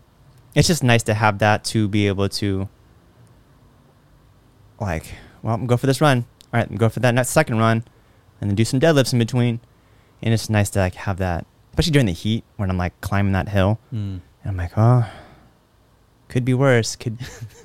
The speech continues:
Speaker 2: <laughs>
Speaker 1: could not be running this and could be power hiking up because I'm tired."
Speaker 2: Yeah.
Speaker 1: So, and it's nice to also use this opportunity to have Wesley get exposed to me being gone for twenty minutes, thirty minutes,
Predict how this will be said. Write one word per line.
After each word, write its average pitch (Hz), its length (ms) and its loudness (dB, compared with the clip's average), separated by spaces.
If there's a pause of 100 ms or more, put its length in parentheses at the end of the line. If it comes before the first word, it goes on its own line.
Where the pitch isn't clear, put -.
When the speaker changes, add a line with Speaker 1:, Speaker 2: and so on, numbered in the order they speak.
Speaker 2:
<laughs> - 480 -8
Speaker 1:
could 123 120 4
not 139 160 4
be 127 120 4
running 107 220 4
this 110 180 0
and 104 100 0
could 107 140 0
be 110 140 2
power 135 360 2
hiking 104 380 0
up 107 200 2
because - 200 -8
I'm 101 80 -2
tired." 104 420 2 (140)
Speaker 2:
Yeah. 107 320 -4 (360)
Speaker 1:
So, 92 480 -2 (560)
and 131 100 6
it's 131 100 2
nice 147 220 4 (100)
to 127 320 4 (300)
also 120 260 -2
use 110 300 0
this 101 160 -8
opportunity 101 460 0
to 95 240 -4
have 95 420 0
Wesley 98 580 0 (760)
get 113 140 2
exposed 98 600 0
to 98 380 0 (800)
me 110 220 2
being 98 280 2
gone 92 200 0
for - 100 -16
twenty 104 220 0
minutes, 90 480 -2
thirty 95 160 0
minutes, 92 420 -4